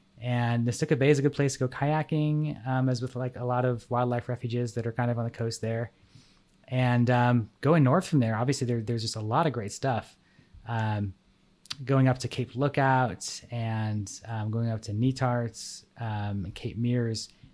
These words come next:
there's that sort of that Three Capes section of the coast. That's a really nice day trip as well. So, I mean, it's a great place to anchor yourself. I've done that before on some family vacations, just anchored in Pacific City and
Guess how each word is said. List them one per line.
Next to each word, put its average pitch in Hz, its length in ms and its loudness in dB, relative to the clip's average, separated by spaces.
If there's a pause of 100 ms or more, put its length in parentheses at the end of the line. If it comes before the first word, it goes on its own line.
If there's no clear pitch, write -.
there's 117 120 -4
that - 140 -6
sort 135 120 0
of 117 60 0
that 104 180 -4
Three 127 320 0
Capes - 600 -6 (120)
section 117 420 -6
of 101 60 -6
the 95 60 -10
coast. 104 380 -8
That's 110 180 -10
a 113 60 -8
really 127 220 0
nice 107 260 0
day 104 160 -6
trip 104 320 -8
as 101 100 -12
well. 104 280 -6
So, 104 360 -4 (560)
I 139 60 2
mean, 139 160 8
it's 151 160 4
a 131 40 4
great 123 360 2
place 147 300 0
to - 140 -6
anchor 117 220 0
yourself. 101 400 -8
I've 120 80 -6
done 139 120 2
that 123 120 2
before 117 340 -4
on 113 120 -2
some 104 120 -8
family 107 520 -6
vacations, 107 800 -6 (380)
just - 220 -2
anchored 131 360 4
in 117 380 0
Pacific 120 360 -6
City 117 380 -2
and 107 320 -4